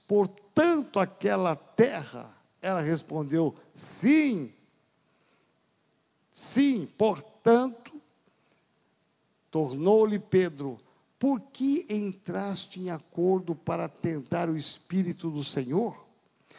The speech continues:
Eis aí a porta, os pés do,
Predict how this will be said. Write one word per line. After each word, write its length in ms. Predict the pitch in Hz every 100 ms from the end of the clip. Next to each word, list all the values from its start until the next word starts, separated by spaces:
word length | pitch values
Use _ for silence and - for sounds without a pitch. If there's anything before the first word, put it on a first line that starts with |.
| - - _ _
Eis 720 | - 294 320 311 294 247 190 220
aí 380 | 208 202 247
a 100 | 233
porta, 920 | 185 - _ 196 214 220 170 - 214 -
os 300 | 220 208 -
pés 500 | - 202 226 208 180
do, 220 | 165 214